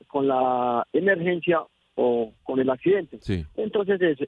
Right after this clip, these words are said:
Speaker 1: se suspenden esas labores porque ya comienzan a hacer materia de investigación.
Speaker 2: Así es.
Speaker 1: Quien hace la investigación es la misma nacio-, Agencia Nacional de Minería, con sus ingenieros de mina expertos en los temas.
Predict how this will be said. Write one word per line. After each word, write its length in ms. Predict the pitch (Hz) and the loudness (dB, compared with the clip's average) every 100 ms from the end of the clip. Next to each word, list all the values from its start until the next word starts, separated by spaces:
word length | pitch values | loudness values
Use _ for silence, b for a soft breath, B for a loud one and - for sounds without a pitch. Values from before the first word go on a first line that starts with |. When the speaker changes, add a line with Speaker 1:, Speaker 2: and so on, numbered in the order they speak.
| - | -4
Speaker 1:
se 120 | 151 | -4
suspenden 720 | 139 143 - 170 170 180 175 | -2 -4 -4 -4 -2 -2 0
esas 200 | 170 180 | -2 0
labores 440 | 196 190 175 180 - | 0 0 -2 -4 -2
porque 280 | 131 - 127 | -4 -4 -4
ya 140 | 139 | -4
comienzan 380 | - 151 147 151 | -2 -2 -2 -2
a 20 | |
hacer 240 | 127 135 117 b b b | -4 -4 -4 b b b
materia 480 | 135 123 - 143 156 | 0 0 0 2 2
de 60 | 147 | 2
investigación. 800 | 131 - 123 123 117 190 214 - | -2 -2 0 0 0 0 -2 -6
Speaker 2:
Así 220 | 85 - | -10 -8
es. 60 | - | -10
Speaker 1:
Quien 220 | 160 151 | -6 -2
hace 160 | 180 180 | -2 -2
la 80 | 170 | -2
investigación 580 | 143 135 135 131 - - | -2 -2 -4 -4 -6 -4
es 160 | - 165 | 0 0
la 120 | 170 | 0
misma 360 | 165 165 160 151 | 0 -2 0 -2
nacio-, 300 | 139 131 127 | -4 -4 -4
Agencia 360 | 139 151 151 165 | -2 -2 0 0
Nacional 300 | 143 123 135 | 0 -4 -2
de 80 | 160 | 0
Minería, 440 | 175 185 170 170 175 b b - | 2 2 2 0 -4 b b -4
con 160 | 143 | -2
sus 180 | 139 135 | 0 0
ingenieros 540 | 143 131 135 147 170 147 | -2 -2 0 2 0 -2
de 100 | 131 | -2
mina 280 | 147 160 147 | -2 -2 -2
expertos 600 | - _ 165 165 - 151 | -6 _ 0 0 -2 -4
en 100 | 131 | -4
los 120 | 117 | -2
temas. 260 | 185 151 | -2 -4